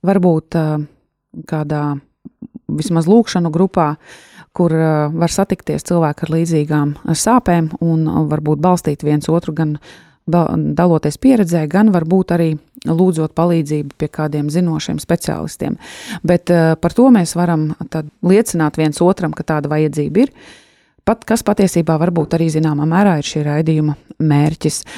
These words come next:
Paldies par jūsu, ā, stāstu, paldies, ka dalaties un aicinu arī citus droši dalīties tajā, ā, kā jūs esat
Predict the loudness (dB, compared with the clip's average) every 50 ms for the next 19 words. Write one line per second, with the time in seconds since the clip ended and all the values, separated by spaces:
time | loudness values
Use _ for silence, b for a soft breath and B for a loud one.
0 | B B 0 4 4 4 4 4 2 0 2 2 2 2 0 -2 -4 -6 -6 -6
1 | -4 -2 -2 0 0 0 0 2 4 4 4 2 0 -2 -4 -2 0 0 0 -2
2 | -2 -2 0 2 4 4 4 4 2 0 -2 -2 0 0 2 0 0 -2 -4 -6
3 | -4 -4 -6 -6 -4 0 2 2 2 0 -4 -12 -12 -14 B B B B B B
4 | B B B -4 0 0 0 0 -2 -4 -2 0 0 2 0 0 -2 -2 -4 -4
5 | -2 0 2 4 4 4 4 2 -2 -6 -4 -4 -4 -4 -2 -2 -2 -2 -2 -2
6 | -4 -6 -8 -8 -8 -6